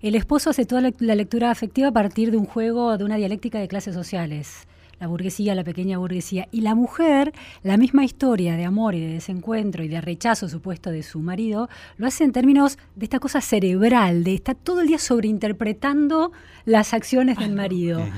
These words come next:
Speaker 1: No tiene ninguna referencia sociológica.
Speaker 2: Claro.
Speaker 1: El marido hace política cuando
Speaker 3: Claro.
Speaker 1: habla del amor.
Speaker 3: Sí,
Speaker 1: Muy
Speaker 3: sí.
Speaker 1: interesante, un poco en la línea
Speaker 2: Sí,
Speaker 1: que,
Speaker 2: y tal
Speaker 1: que lo
Speaker 2: vez es,
Speaker 1: planteas.
Speaker 2: y, y, y es como, es un, es un tiempo mental que tal vez le dedi-, le dedicamos a algunas cosas que,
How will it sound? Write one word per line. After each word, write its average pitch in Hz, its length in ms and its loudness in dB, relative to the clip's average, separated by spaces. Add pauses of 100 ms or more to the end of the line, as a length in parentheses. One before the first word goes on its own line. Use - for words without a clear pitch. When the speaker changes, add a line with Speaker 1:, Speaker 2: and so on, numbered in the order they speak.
(140)
Speaker 1:
No 240 80 2
tiene 285 200 6
ninguna 262 280 6
referencia 233 440 0
sociológica. 185 1040 0 (320)
Speaker 2:
Claro. 208 180 0
Speaker 1:
El 240 80 4
marido 240 220 4
hace 294 180 2
política 208 560 0
cuando 170 160 0
Speaker 3:
Claro. - 180 6
Speaker 1:
habla 190 140 4
del 190 120 4
amor. 190 280 2
Speaker 3:
Sí, 196 160 4
Speaker 1:
Muy 349 160 6
Speaker 3:
sí. 440 60 2
Speaker 1:
interesante, 214 500 4
un 196 80 -4
poco 269 220 2
en 262 60 6
la 226 80 4
línea 208 300 4
Speaker 2:
Sí, - 40 -2 (340)
Speaker 1:
que, 214 60 -8
Speaker 2:
y 214 60 -6
tal 202 200 2
Speaker 1:
que - 100 2
lo 185 60 2
Speaker 2:
vez 190 40 2
es, 269 60 0
Speaker 1:
planteas. 185 220 0
Speaker 2:
y, 214 360 -8 (180)
y, - 80 -12
y 226 160 -6
es 311 120 -6
como, 214 360 -6
es 285 160 -4
un, 233 160 0
es 226 160 -2
un 214 160 -2
tiempo 196 360 -2
mental 180 440 0
que 202 100 -4
tal 170 140 -4
vez 180 160 -4
le 185 100 -4
dedi-, 165 360 -4
le 165 120 -8
dedicamos 170 500 -6
a 185 40 -8
algunas 175 280 -6
cosas 226 360 -4
que, 160 500 -8